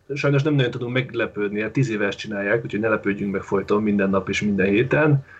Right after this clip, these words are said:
Öm, egy ilyen totális kiszorítós játékban vannak továbbra is.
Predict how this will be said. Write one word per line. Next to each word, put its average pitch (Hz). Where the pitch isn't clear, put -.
Öm, 117
egy 117
ilyen 127
totális 104
kiszorítós 98
játékban 98
vannak 98
továbbra 90
is. -